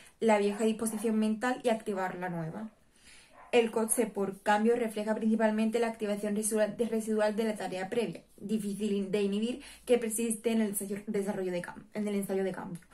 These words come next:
pero no tanto a una incompleta activación de la nueva disposición, que debe esperar la presencia del estímulo pen-, pertinente. Tres punto dos, el coste residual. La existencia de un coste residual, eh, dice que es el coste ocasionado por pasar de una a otra tarea y que no puede eliminarse su totalidad.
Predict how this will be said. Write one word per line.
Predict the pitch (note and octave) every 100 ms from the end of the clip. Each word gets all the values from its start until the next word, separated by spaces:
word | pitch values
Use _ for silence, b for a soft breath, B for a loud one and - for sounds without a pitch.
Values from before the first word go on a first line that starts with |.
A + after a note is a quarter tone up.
| B B
pero | - B3+
no | B3+ A#3+
tanto | B3+ C4 B3 B3
a | G#3+
una | G#3 G#3+
incompleta | G#3+ G3+ G3+ G3
activación | G3+ G#3 G#3 A3
de | G#3
la |
nueva | F#3 F#3
disposición, | F#3 G3 G3+ C4 A3 - B B B -
que | B3+
debe | B3 B3 G3+
esperar | F#3+ G#3+ A3+
la | A#3
presencia | G#3 F#3+ G3+ A#3
del | G#3
estímulo | G3 F#3+ F#3 F3
pen-, | F3 E3+
pertinente. | - F#3 E3+ E3 - - - -
Tres | - A#3+
punto | A#3+ B3 A#3+
dos, | A#3+ C4+ -
el | A3+ G#3
coste | G#3 G3+ G3+ - F#3 -
residual. | A3 G#3 G3+ G3+ E3+ E3 - B B B
La | A3+
existencia | A3 A3 A#3 A#3+
de | C4
un | B3+
coste | B3+ B3+
residual, | B3+ B3 B3+ B3 A#3 A3+ - B B B B _ - _ _ _ -
eh, | A#3 A3 G#3+
dice | A3+ A#3+ A#3+
que | A3+ G#3+
es | A3+
el | G#3+
coste | A3 A3
ocasionado | A3+ A3+ A3 A3 A#3
por | A3+ G#3
pasar | G3+ G#3+ G#3+
de | A3
una | G#3 G#3 G#3
a |
otra | G3+ F3
tarea | F#3 C4 A#3 -
y | A3+
que | A3+
no | A3
puede | A#3+
eliminarse | A#3 A3+ A3 A3+ B3+
su | -
totalidad. | G3+ F3+ E3+ E3+